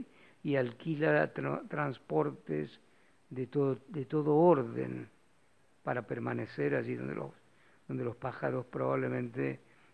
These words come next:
mm, se encuentren en mayor cantidad, donde aniden, donde se aparean. Una belleza.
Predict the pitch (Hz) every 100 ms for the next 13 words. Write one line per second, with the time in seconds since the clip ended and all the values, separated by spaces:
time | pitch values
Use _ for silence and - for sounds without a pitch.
0 | _ 202 - 151 147 120 135 135 123 120
1 | 127 127 131 117 120 120 123 123 123 -
2 | - - - 135 120 120 120 151 139 120
3 | 117 120 120 - - - 131 120 110 123
4 | 113 110 117 110 104 101 - - _ -
5 | - _ _ _ - 156 151 139 143 143
6 | - 107 87